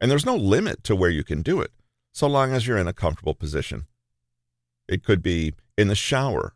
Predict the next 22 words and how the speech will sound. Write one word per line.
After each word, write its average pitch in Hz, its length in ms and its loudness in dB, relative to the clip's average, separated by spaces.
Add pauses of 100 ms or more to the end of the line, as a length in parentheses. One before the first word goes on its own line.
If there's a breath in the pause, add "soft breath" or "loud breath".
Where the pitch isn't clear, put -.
(100)
where 95 180 2
you 87 160 0
perform 82 360 -2
a 69 60 -2
body 87 340 0
scan 78 340 -4
every 69 160 -4
morning, 117 380 -2 (720)
sitting 139 280 0
down 123 220 6
at 90 80 2
your 95 120 2
workstation 80 640 0
before 85 320 0
you 69 80 -2
start 123 460 -2 (400)
and 107 340 0
get 104 200 2
attuned 107 600 0
to 90 80 -4
your 87 100 2
surroundings, 123 720 -2